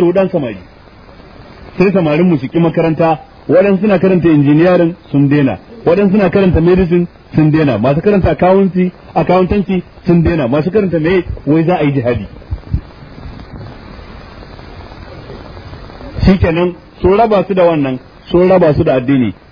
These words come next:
Wanda suka raba ka da shi aka ce shine amir ɗinku, ko juzo amma bai iya, bai haddace ba, zai iya karantawa, ballan sana karantar da kai. Kai baka yi karatun boko ba na sana'a,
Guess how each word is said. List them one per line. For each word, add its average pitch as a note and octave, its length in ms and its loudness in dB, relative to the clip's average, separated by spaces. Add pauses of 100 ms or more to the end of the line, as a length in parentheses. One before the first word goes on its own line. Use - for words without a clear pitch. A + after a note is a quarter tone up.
(260)
Wanda G3+ 480 0
suka G3 220 -2
raba F3+ 200 2
ka F3 80 -2
da E3 80 -4
shi F3 140 -2
aka F3+ 200 -2
ce D#3 160 -2
shine F3+ 220 -2
amir D3+ 320 -2
ɗinku, C3+ 360 -4 (520)
ko G3+ 280 4
juzo F#3+ 480 2
amma E3 280 0
bai C3 260 0
iya, D#3 160 2
bai B2+ 160 0
haddace D3 440 0
ba, C3 100 0
zai D3 160 -2
iya C#3+ 120 0
karantawa, B2+ 500 0
ballan A2 220 -2
sana B2+ 200 0
karantar A#2 340 -4
da G#2 100 -4
kai. F2 160 -10 (840)
Kai F#3+ 140 2
baka F3+ 220 0
yi F3+ 60 0
karatun F3 380 0
boko F3+ 300 0
ba E3 100 0
na F#3 140 0
sana'a, E3+ 400 0